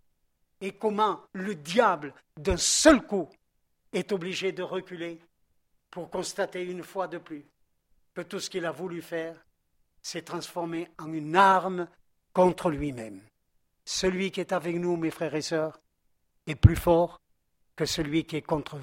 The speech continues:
nous. Que Dieu vous aide à comprendre. Que Dieu vous bénisse. Seigneur, s'il te plaît, merci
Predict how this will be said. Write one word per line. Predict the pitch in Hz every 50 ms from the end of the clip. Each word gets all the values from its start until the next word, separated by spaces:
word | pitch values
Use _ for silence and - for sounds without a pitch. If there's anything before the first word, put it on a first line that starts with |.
| 127 123
nous. | 127 139 131 _ _ _ _ _ _ _ _ _ _ _ _ _ _ _ _
Que | - 165
Dieu | 156 135 143 160
vous | 151 139 147 139 -
aide | 160 143 127
à | 151
comprendre. | - - 160 143 - - 151 135 127 127 123 _ _ _ _ _ _ _ _ _ _ _ _ _ _ _ -
Que | - 160
Dieu | 123 123 143 139
vous | 120 139 139
bénisse. | 127 147 127 107 104 - - - - - - _ _ _ _ _ _ _ _ _ _ _ _ _ _ _ _ _ _ _ _ _ _ _ _ _ _ _ _ _ _ _ _ _ _ _ _ _ _ _ _ _ _ _ _ _ _ _ -
Seigneur, | - - 160 156 165 175 175 170
s'il | - - 190 156
te | - 180
plaît, | 147 - 175 175 185 - - _ _ _ _ _ _ _ _ _ _ _ _ _ _ _ _ _ _ _ _ _ _ _ _ _ _ _ _ _ _ _ _ _ _ -
merci | 175 190 - - - - 196 208 208 220 208